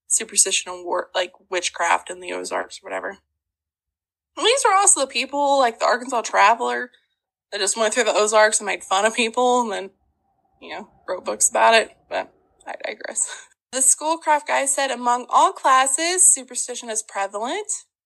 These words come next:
Beliefs in witchcraft have still have their advocates here." He went on to say that one of the earlier settlers believed that his rifle was bewitched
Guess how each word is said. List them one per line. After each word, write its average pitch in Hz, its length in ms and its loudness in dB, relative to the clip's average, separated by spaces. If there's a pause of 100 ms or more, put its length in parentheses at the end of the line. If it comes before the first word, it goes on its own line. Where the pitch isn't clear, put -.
Beliefs 330 380 0
in 302 120 -4
witchcraft 311 540 2
have 220 160 0
still 359 600 -2
have 294 300 2
their 262 220 0
advocates 247 600 0
here." 214 300 -8
He 254 180 -10
went 294 180 2
on 302 160 4
to 269 80 0
say 262 360 2
that 240 140 -2
one 233 140 -4
of 226 60 -6
the 277 80 -4
earlier 269 360 -2
settlers 233 540 2
believed 214 400 -4
that 214 100 2
his 202 220 -2
rifle 220 460 2
was 247 200 2
bewitched 190 760 -6